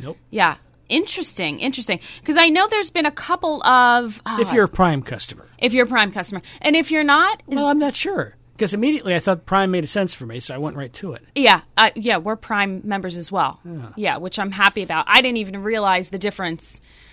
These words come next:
Speaker 2: until, uh, we, yeah, we immediately went right to it, and then I thought, "Oh, there's all these extra perks. Yeah, it makes
Speaker 1: Hmm.
Speaker 2: sense." It's true. I know there were a couple of, uh, websites. I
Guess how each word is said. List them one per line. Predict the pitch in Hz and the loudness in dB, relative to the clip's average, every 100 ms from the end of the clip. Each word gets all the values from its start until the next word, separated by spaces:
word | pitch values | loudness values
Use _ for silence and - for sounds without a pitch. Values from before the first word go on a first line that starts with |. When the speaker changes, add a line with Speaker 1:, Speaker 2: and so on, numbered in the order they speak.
| - | -14
Speaker 2:
until, | - 185 - 214 185 180 175 - | -8 -6 -4 0 0 0 0 0
uh, | 185 170 165 156 123 _ _ _ | 2 2 2 0 -4 _ _ _
we, | - 113 143 220 233 220 | -18 -16 -10 -4 -2 -2
yeah, | 247 226 | 2 2
we | 214 226 | 4 0
immediately | 262 294 254 | 0 2 0
went | 240 226 | 0 0
right | 214 208 | 0 -2
to | 233 | -4
it, | |
and | 202 | -4
then | |
I | 190 | -4
thought, | 208 - | -4 2
"Oh, | 320 220 | 4 4
there's | 180 185 | 0 -4
all | 202 | -4
these | 196 196 | -2 -4
extra | 185 - - | -4 -6 -8
perks. | - 208 - 208 | -4 -4 -4 -4
Yeah, | 160 | -2
it | 110 | -2
makes | 165 160 | -4 -2
Speaker 1:
Hmm. | |
Speaker 2:
sense." | 127 160 87 - - - - - - | -2 -2 -4 -12 -12 -14 -20 -20 -14
It's | - | -6
true. | 226 156 - - - | -2 -2 -4 -16 -2
I | 277 | 2
know | 302 403 | 4 2
there | 427 | 0
were | 349 | 0
a | 285 | 0
couple | - 294 285 | -2 -2 2
of, | 247 226 214 196 208 | 4 4 2 -6 -6
uh, | - 214 202 - | 0 2 2 0
websites. | 208 208 190 - 156 143 - | -2 -2 -2 -4 -4 -6 -10
I | 185 | -14